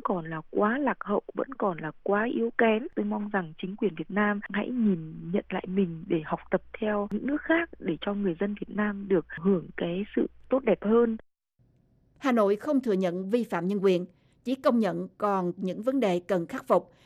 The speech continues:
Speaker 2: và cho rằng có cách biệt trong quan điểm nhân quyền giữa các nước cần được thu hẹp. Đáp lại,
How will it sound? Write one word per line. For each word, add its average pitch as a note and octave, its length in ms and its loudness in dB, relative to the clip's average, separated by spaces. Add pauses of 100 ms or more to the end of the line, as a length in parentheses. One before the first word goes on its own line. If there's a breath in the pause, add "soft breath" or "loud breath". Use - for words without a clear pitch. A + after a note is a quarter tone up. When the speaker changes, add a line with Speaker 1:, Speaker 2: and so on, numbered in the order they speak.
(120 soft breath)
Speaker 2:
và G#3+ 100 0
cho B3+ 140 -2
rằng G3+ 220 2 (260 loud breath)
có E4+ 100 0
cách F#4+ 200 -6
biệt F#3+ 300 0
trong A3 200 0
quan G#3+ 160 0
điểm F#3 260 2
nhân A3+ 220 2
quyền F3 280 4
giữa F#3+ 100 0
các C4+ 200 -6
nước B3 320 0
cần F#3 260 2
được E3+ 180 -2
thu G#3 120 2
hẹp. F#3+ 200 -2 (1000)
Đáp D4+ 180 0
lại, F3+ 200 2